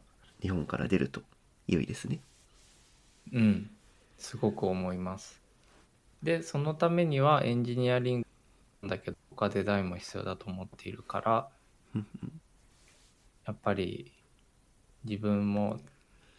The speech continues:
Speaker 2: 実務を続けつつ、教育現場には携わりたいなって思うな。
Speaker 1: に-、日本をアップデートしてください。
Speaker 2: いやー、ちょっ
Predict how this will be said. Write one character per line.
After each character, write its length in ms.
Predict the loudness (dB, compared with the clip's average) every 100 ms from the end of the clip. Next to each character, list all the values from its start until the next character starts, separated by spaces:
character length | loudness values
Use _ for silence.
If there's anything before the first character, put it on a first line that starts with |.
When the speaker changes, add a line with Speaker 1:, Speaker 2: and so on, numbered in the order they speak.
| -20 -20 _ _ _ _ _ _ _ _ -12
Speaker 2:
実 260 | -10 -4 -2
務 200 | -2 -4
を 100 | -8 -10
続 340 | -10 -4 -4
け 160 | -2 -4
つ 180 | -4
つ、 440 | -6 -6 -6 -6 -14 -10
教 160 | -8
育 160 | -4 -2
現 240 | 0 0
場 180 | -2 -4
に 160 | -6 -8
は 180 | -8 -8
携 180 | -8 -8 -6
わ 80 | -6
り 100 | -6
た 200 | -2 0
い 40 |
な 260 | 2 2 0
っ 80 | -2
て 100 | -8
思 320 | -6 -6 -8
う 20 |
な。 500 | -6 -2 -2 -2 -6 -10 -20 _ _ _ _ _ _ -20 -20 -20 -20 _ _ _ _ -20 -20 _ -18 -16 -16 _ _ -10
Speaker 1:
に-、 140 | -10 -8 -2
日 100 | 0
本 280 | 0 -2 -2
を 60 |
ア 40 | -2
ッ 40 |
プ 120 | -2 -2
デ 80 |
ー 40 | -2
ト 100 | -4
し 80 | -4
て 100 | -4
く 80 |
だ 80 | -2
さ 180 | -4 -6
い。 40 | -8 -14 -20 -20 _ _ -20 _ -20 -20 -10
Speaker 2:
い 60 | -6
や 500 | -2 -2 -2 -4 -6 -10 -16 -20 -20 -20 -20 -20 -20 -20 -20 -20 -20
ー、 40 |
ち 60 |
ょ 20 |
っ 20 | -20